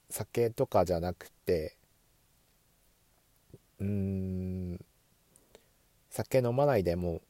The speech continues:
えー、シラフのままでガンガン泣いちゃってください。で、む-、飯とか食えなくなるんですけど、まあ、うーん、筋トレだと思って。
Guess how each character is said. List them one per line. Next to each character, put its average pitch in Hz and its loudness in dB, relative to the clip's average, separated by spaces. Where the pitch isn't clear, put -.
え 87 -2
ー、 - -6
シ - 0
ラ 143 2
フ 123 -2
の 87 0
ま 85 0
ま 85 0
で - -4
ガ 101 -2
ン 107 -2
ガ 107 0
ン - -8
泣 104 0
い - -2
ち - 0
ゃ 95 4
っ 92 -2
て - -6
く 95 2
だ 90 2
さ - -8
い。 - -14
で、 - -8
む-、 95 -4
飯 98 -2
と - -4
か 80 -2
食 - -2
え - 2
な 90 2
く 82 -6
な 82 -2
る 82 -4
ん 90 -10
で - -16
す - -14
け 123 0
ど、 156 0
ま 131 6
あ、 92 4
う 110 -2
ー 92 -2
ん、 90 -10
筋 110 -4
ト 135 6
レ 135 12
だ 143 12
と - -2
思 80 -2
っ - -6
て。 - -6